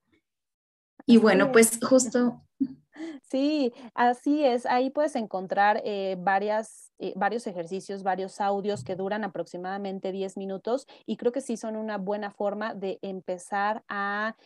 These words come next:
Speaker 2: eh, separarnos de estos pensamientos, sin, si bien como hemos dicho a lo largo de este episodio, no dejar de pensar, pero sí aprender a relacionarnos de una manera diferente con aquello que estamos pensando.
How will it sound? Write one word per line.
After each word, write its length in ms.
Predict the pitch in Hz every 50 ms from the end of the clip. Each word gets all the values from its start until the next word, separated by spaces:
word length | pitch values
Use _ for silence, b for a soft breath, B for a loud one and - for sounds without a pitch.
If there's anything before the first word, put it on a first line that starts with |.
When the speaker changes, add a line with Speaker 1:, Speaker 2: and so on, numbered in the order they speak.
| b b -
Speaker 2:
eh, 140 | 196 190 175
separarnos 600 | - 196 - 214 208 214 226 233 247 220 214 190
de 60 | 208
estos 200 | 208 - - -
pensamientos, 640 | - 214 196 - 190 185 190 196 202 202 233 247 - _ _ _ _
sin, 420 | - - - 220 214 214 214 - -
si 220 | - - - 208 196
bien 180 | 214 220 233
como 220 | 233 254 240 233 220
hemos 180 | 220 220 220 202
dicho 220 | 214 196 - 233
a 60 | 214
lo 100 | 208 185
largo 240 | 180 185 185 196 202
de 60 | 202
este 120 | 202 - 196
episodio, 340 | - 190 - 190 190 196 - -
no 220 | 220 220 220 220
dejar 320 | 233 226 220 - 208 202 208
de 80 | 214 208
pensar, 580 | - - 165 165 170 - - 190 240 339 - b b b b -
pero 160 | - 208 208
sí 100 | - 240
aprender 340 | 226 208 240 247 240 226 226
a 60 | 226 233
relacionarnos 840 | 226 208 185 180 175 165 - 175 170 180 190 190 196 - 196 190 180
de 80 | 190
una 100 | 190 196
manera 360 | 196 190 180 180 175 175 185 190
diferente 480 | 190 - - 165 170 175 175 - 185
con 140 | - 180 170
aquello 300 | 165 - 180 175 185 180
que 100 | - 175
estamos 320 | - - 156 165 170 _
pensando. 460 | - 165 165 165 143 - - - _